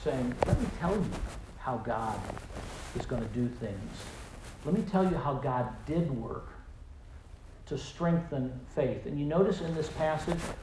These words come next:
with Zacharias, rather than being angry with the man,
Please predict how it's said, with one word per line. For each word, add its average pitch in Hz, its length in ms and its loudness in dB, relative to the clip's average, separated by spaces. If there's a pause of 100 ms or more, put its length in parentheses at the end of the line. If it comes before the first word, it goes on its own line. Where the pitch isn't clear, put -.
with 131 120 4
Zacharias, 143 840 8 (720)
rather 185 460 12
than 135 400 8
being 135 240 6
angry 151 480 8
with 123 260 4
the 127 60 2
man, 113 440 0